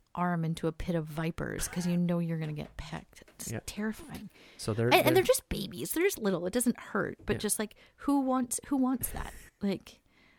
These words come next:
Speaker 2: Who
Speaker 1: it's
Speaker 2: was
Speaker 1: like
Speaker 2: it that I saw the video where they do the thing? Oh, it was one of the, was it that White House on the Hill?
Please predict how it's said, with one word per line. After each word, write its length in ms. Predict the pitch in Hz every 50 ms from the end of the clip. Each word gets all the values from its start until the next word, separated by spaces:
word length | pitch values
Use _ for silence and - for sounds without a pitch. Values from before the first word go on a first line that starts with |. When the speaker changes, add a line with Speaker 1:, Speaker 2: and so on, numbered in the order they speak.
| _ _ _ _ - - 185 - - - - - - - _ _ _ _ _ _ _ _ _ - - - - - - - - - -
Speaker 2:
Who 100 | - 165
Speaker 1:
it's 80 | 202
Speaker 2:
was 100 | 226 240
Speaker 1:
like 80 | 254 262
Speaker 2:
it 40 | -
that 80 | 220
I 40 | 208
saw 180 | - - 165 156
the 100 | 147 135
video 320 | 117 117 113 127 120 107
where 120 | 98 98
they 140 | 98 98 101
do 160 | 104 - 107
the 120 | 98 - 101
thing? 320 | - - 101 98 98 - -
Oh, 80 | - 120
it 40 | -
was 160 | - 131 120
one 180 | 131 143 151 165
of 80 | 147
the, 140 | 147 135 127 -
was 180 | 147 147 139
it 100 | 139 135
that 160 | - 135 117 -
White 200 | 123 131 147 -
House 220 | 143 139 - -
on 80 | 135 127
the 60 | 117
Hill? 380 | 104 95 120 113 101 101 95